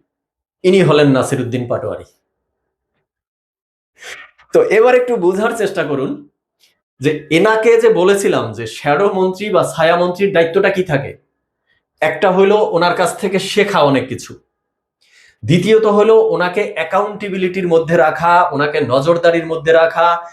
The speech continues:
ওনার উপরে গোয়েন্দাগিরি চালানো। তো এই নাসিরুদ্দিন পাটোয়ারি যদি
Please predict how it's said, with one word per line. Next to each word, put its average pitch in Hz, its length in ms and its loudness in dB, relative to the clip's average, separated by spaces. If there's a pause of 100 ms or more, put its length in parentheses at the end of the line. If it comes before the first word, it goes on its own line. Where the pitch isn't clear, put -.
(180)
ওনার 143 220 2
উপরে 160 380 2
গোয়েন্দাগিরি 151 600 0
চালানো। 123 400 -2 (1300)
তো 170 280 2
এই 233 200 4
নাসিরুদ্দিন 202 720 -2
পাটোয়ারি 196 600 -2
যদি 151 520 0